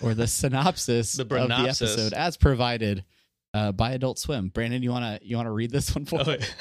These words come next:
Speaker 2: <laughs> yeah. Uh, "Morty goes nuts this time, dog. Rick does stuff. Season four premiere, bruh."
Speaker 1: Bruh.
Speaker 2: <laughs> Bruh.
Speaker 1: We got a bruh in there.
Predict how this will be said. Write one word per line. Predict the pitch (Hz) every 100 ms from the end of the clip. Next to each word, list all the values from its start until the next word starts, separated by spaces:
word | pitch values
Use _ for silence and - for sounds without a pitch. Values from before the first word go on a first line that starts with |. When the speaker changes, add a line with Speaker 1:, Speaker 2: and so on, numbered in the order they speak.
| -
Speaker 2:
<laughs> | - -
yeah. | 160 - - - - - - - - - - - -
Uh, | 127 123 117 104 107 - - -
"Morty | 143 196
goes | 190 170 151 120
nuts | 123 143 165 -
this | 135 165
time, | - 131 113 101
dog. | 113 117 127 131 135 _ _ -
Rick | 123 139 -
does | 131 135 143
stuff. | - - 110 107 - _ _ _ -
Season | - 135 131
four | 107 135
premiere, | 127 127 110 127 127
bruh." | 95 113 110 104 _ _ _ _ _ _ _ _ _ _ _ -
Speaker 1:
Bruh. | 113 139 - - - _ -
Speaker 2:
<laughs> | 165 - _ 147
Bruh. | 117 123 139 -
Speaker 1:
We | 92
got | 90 95
a |
bruh | 98 113 110
in | 107
there. | 101 98 92